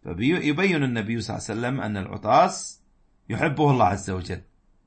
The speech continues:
ولأنه يحب الله عز وجل إذا عطس المسلم يقول: "الحمد لله". كل من سمعه يحمد الله واجب عليه أن يشمته،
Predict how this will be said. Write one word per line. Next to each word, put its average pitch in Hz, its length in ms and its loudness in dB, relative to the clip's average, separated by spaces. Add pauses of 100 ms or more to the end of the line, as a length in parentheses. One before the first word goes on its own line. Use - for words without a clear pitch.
(360)
ولأنه 139 440 0
يحب 143 300 -2
الله 165 180 4
عز 151 240 0
وجل 202 420 2
إذا 117 200 -4
عطس 151 380 0
المسلم 185 600 -2 (340)
يقول: 123 340 -2
"الحمد 113 440 -2
لله". 95 580 -2 (760)
كل 202 260 4
من 190 140 0
سمعه 202 760 2 (400)
يحمد 151 360 0
الله 190 460 4 (1500)
واجب 113 400 0
عليه 110 500 0 (720)
أن 185 360 0 (420)
يشمته، 110 1040 -2